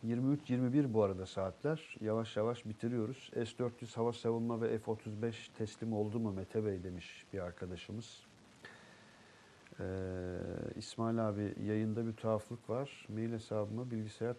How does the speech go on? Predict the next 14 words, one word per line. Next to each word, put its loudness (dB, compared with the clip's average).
tanımıyor -2
ya -2
da -2
yayından -2
çıkarılıyorum. -2
Saldırı -2
var -2
sanırım. -6
Doğru 2
yoldayız. 0
Devam." 0
demiş -6
Aydın -4
Yaşar. -2